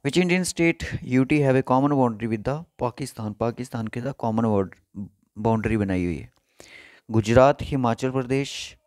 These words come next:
और हिमाचल प्रदेश की नहीं है उसके साथ बाउंड्री। जम्मू कश्मीर, हिमाचल प्रदेश नहीं है,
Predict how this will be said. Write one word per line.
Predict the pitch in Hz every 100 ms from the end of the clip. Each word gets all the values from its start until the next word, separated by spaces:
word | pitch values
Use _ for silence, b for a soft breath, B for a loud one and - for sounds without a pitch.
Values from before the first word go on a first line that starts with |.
| _
और | 117 117 120 117
हिमाचल | 123 120 117 120
प्रदेश | 113 110 113
की | - 123
नहीं | 107 113 120
है | 113
उसके | - 110
साथ | 117
बाउंड्री। | 104 107 104 110 151 b b b b b
जम्मू | 104 123 117 131 151 160 - _ _
कश्मीर, | - - 139 131 151
हिमाचल | 156 - - 113 110 127
प्रदेश | 117 117 117 -
नहीं | 113 120 127
है, | 135